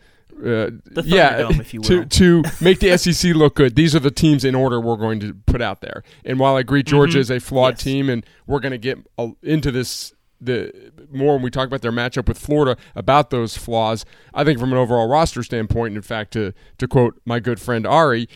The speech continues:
Speaker 1: if you look at the, uh, the team talent composite, not just the, the,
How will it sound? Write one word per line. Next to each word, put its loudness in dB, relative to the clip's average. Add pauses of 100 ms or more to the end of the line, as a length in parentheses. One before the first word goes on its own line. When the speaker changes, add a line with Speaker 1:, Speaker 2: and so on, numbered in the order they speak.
Speaker 1:
if -10
you 2
look -2
at -6
the, 0
uh, -2
the -8
team 0
talent -4
composite, -10
not -8
just -14
the, -10
the, -10